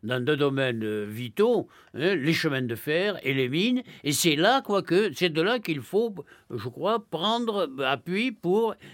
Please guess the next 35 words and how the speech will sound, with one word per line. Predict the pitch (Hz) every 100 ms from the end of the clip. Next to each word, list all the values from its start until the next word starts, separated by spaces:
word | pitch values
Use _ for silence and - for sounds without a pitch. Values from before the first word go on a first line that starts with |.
| -
expliquer, | 160 - 156 151 170 190 226
à | - 135
juste | 131 175 170 131
titre, | 190 233 - 202 - -
l'espèce | 151 160 - 202 -
de | 135 151 147 123 - - - - -
retard, | - 110 156 175 262 254 180 113 107 - - _
euh, | 123
qu'on | 123 175 180
a | 175
l'impression | 156 143 143 120 196
de | 196 151
voir | 127 160 185 143
s'accumuler | 151 - 131 135 180
en |
Espagne. | 131 113 - 95 90 - - -
Mais | 160
cela | 165 175 156
tient, | - 208 262 233
encore | 156 147 143
une | 131
fois, | 120 220 254 - -
aux | 156
circonstances | 147 208 - 165 135 - 185 220 190 170 _
et, | 156 196 202
euh, | 151 143 139 131 117 - - _
pour, | 180 160
pour | 120 156 139
le | 143
reste, | 151 233 214
l'Espagne | 156 139 190 175
n'est | 135 151
pas, | - 202 226 -
en | 165
effet, | 165 139 135 196 254